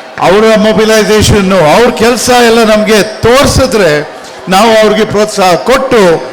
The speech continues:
ಇಲ್ಲಿ ಗೆಲ್ಲಕ್ಕೆ ಅವಕಾಶ ಮಾಡಿಕೊಡ್ತೀವಿ ಅಂತ ಹೇಳ್ತೀನಿ. ಅದೇ ಥರ ಮುಂದೆ ಡಿಲಿಮಿಟೇಷನ್ ಅಂತ ಬರುತ್ತೆ.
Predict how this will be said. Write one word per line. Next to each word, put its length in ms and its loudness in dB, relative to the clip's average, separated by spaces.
ಇಲ್ಲಿ 600 0
ಗೆಲ್ಲಕ್ಕೆ 600 0
ಅವಕಾಶ 360 0
ಮಾಡಿಕೊಡ್ತೀವಿ 680 0
ಅಂತ 160 -4
ಹೇಳ್ತೀನಿ. 580 -2
ಅದೇ 240 0
ಥರ 240 -2
ಮುಂದೆ 680 -2
ಡಿಲಿಮಿಟೇಷನ್ 720 0
ಅಂತ 140 -4
ಬರುತ್ತೆ. 420 -4